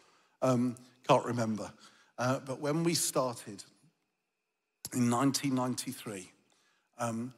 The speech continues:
you know, it was, I remember our first festival, uh, in Somerset, we had one thousand eight hundred and ninety-six young people came. We lost a fortune. Uh, Saint Andrew's Chorley Wood and New Wine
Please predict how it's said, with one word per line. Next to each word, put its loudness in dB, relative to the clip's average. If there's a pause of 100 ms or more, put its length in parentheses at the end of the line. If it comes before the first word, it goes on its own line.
(340)
you 2
know, 4 (100)
it -4
was, 0 (180)
I 2
remember 4
our 4
first -2
festival, -4 (640)
uh, 0 (120)
in -2
Somerset, 0
we -6
had -2
one 4
thousand 0
eight -2
hundred -4
and -6
ninety-six -6 (400)
young -2
people -6
came. -10 (400)
We 2
lost 2
a -2
fortune. -2 (600)
Uh, -2 (120)
Saint -2
Andrew's 4
Chorley 2
Wood 2 (100)
and -2
New 4
Wine 2